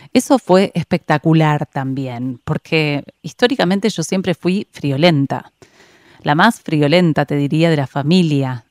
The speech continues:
En La Plata, de chiquita, me acuerdo, dormía con siete frazadas, para que te des una idea. Siempre con frío. Entonces, una vez durante la pandemia, en el veinte veintiuno creo que fue, miré el documental de Netflix que se llama The Goop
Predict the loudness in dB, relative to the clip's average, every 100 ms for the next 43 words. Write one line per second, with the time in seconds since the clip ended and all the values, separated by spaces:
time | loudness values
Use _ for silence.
0 | _ -4 -2 -2 0 2 4 4 2 0
1 | -2 -4 -4 -4 0 2 2 2 2 2
2 | 2 0 0 0 0 -2 0 0 0 -2
3 | -4 -2 2 2 0 -2 -6 -6 -4 -4
4 | -4 -6 2 4 4 4 4 2 -2 -6
5 | -2 2 4 2 0 -2 2 2 2 0
6 | 0 0 -2 -2 -2 -6 -20 -20 -12 -2
7 | 2 4 2 2 0 2 4 4 4 2
8 | 2 2 2 2 4 2 2 0 -2 -2
9 | 0 -2 0 0 0 2 2 2 0 -2
10 | -2 0 2 4 2 0 -4 -4 -6 4
11 | 6 6 2 -2 0 2 2 2 2 0
12 | 0 0 2 0 0 -2 0 -2 -2 -2
13 | -4 -6 -4 -4 -4 -18 -10 -8 -8 -6
14 | -2 -2 0 -2 0 -2